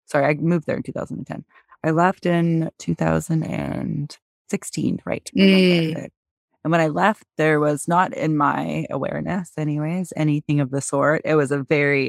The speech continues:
Speaker 1: it, I don't know if it still is, a very cocaine-driven town.
Speaker 2: Yeah, I mean, there's
Speaker 1: It
Speaker 2: still that, I would
Speaker 1: Yeah.
Speaker 2: say. Um, definitely, yeah, there's still, like, that kind of, like, dark party scene that
Speaker 1: Yeah.
Speaker 2: goes on here. I'm, I'm pretty, I would say I'm pretty disconnected. Like, I'm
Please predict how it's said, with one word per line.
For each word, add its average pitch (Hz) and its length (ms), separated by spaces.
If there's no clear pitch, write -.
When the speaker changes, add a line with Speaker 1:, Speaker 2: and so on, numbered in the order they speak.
Speaker 1:
it, 143 160
I 143 80
don't 143 120
know 135 60
if 139 120
it - 100
still 143 300
is, 151 260
a 160 60
very 139 180
cocaine-driven 127 1120
town. 139 580
Speaker 2:
Yeah, 285 500
I 254 120
mean, 254 180
there's 247 180
Speaker 1:
It 196 100
Speaker 2:
still 254 160
that, 180 520
I 202 160
would 196 120
Speaker 1:
Yeah. 151 80
Speaker 2:
say. 190 500
Um, 175 380
definitely, 180 960
yeah, 165 200
there's 170 180
still, 202 200
like, 175 160
that 160 200
kind 170 160
of, 160 120
like, 156 200
dark 156 220
party 175 400
scene 202 380
that 202 160
Speaker 1:
Yeah. - 60
Speaker 2:
goes 208 180
on 202 160
here. 208 280
I'm, 170 220
I'm 185 220
pretty, 180 420
I 190 40
would 202 80
say 214 120
I'm 185 80
pretty 185 180
disconnected. 156 680
Like, 151 120
I'm 160 220